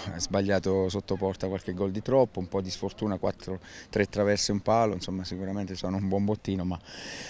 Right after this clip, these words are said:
l'importante è arrivarci e... e essere pronti poi all'appuntamento.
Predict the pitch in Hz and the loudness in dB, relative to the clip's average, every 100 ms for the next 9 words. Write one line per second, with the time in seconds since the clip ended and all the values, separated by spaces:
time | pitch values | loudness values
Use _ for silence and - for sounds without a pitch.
0 | - 127 107 117 - 107 98 101 101 101 | 0 2 6 6 8 6 6 4 6 6
1 | 101 - - 101 98 92 - - - - | 6 4 0 2 0 -2 -8 -14 -16 -18
2 | - - 101 95 95 - 98 95 98 101 | -12 -2 2 4 2 2 0 0 0 0
3 | - 90 92 90 90 95 90 90 87 90 | -2 -2 0 0 -2 -4 -2 -2 -4 -6
4 | 90 90 | -8 -8